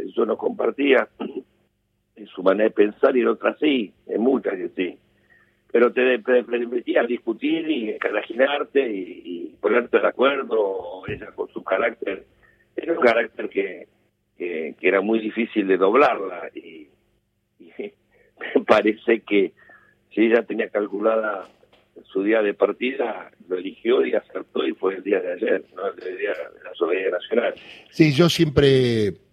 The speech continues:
Speaker 2: reivindico que ella fue madre y que a una madre le arranquen un hijo, digo, bueno, podés hacer cualquier cosa y actuar de cualquier manera. Ella, dentro de esa polémica que tenía a la hora de decir las cosas que decía, era sobre la base de un lugar que ella no eligió, ¿no?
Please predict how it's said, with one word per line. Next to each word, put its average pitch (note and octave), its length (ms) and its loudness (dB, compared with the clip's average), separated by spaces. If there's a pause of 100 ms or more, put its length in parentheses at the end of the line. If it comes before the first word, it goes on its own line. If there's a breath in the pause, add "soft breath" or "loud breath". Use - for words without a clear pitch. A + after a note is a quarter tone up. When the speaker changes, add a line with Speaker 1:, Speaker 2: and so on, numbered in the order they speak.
(160)
Speaker 2:
reivindico G#2 540 0
que G2 80 -2
ella G2 180 0
fue G#2+ 220 0
madre G#2 560 0 (180)
y F#2+ 160 -12
que F2+ 280 -6
a F#2 40 -4
una G#2 220 0
madre G#2+ 320 2
le F#2 80 -2
arranquen F2+ 1000 -4
un F#2 160 -6
hijo, F#2 540 -6 (500 soft breath)
digo, F#2 600 0
bueno, F#2 180 -2
podés G2+ 280 0
hacer F2+ 200 -4
cualquier F2+ 340 -2
cosa G#2 300 0
y G2+ 60 0
actuar F2+ 280 -2
de F2+ 80 -2
cualquier E2+ 320 -4
manera. F#2+ 500 0 (480 loud breath)
Ella, G#2+ 220 0
dentro G#2 240 -2
de G2 60 0
esa - 200 -4
polémica A#2 540 2
que G2 120 0
tenía G#2+ 300 2
a - 20 2
la G2 160 4
hora G#2 160 4
de F#2 120 0
decir G2 260 -2
las G2 100 -8
cosas G#2+ 260 -6
que G2 120 -6
decía, G2+ 500 -2 (440 soft breath)
era C3+ 160 4
sobre A#2+ 260 4
la A2 80 4
base C#3 240 4
de B2 80 4
un C#3+ 100 2
lugar C#3 260 4
que - 80 -2
ella A#2+ 140 4
no B2 120 4
eligió, D3 400 4
¿no? G#2 240 -6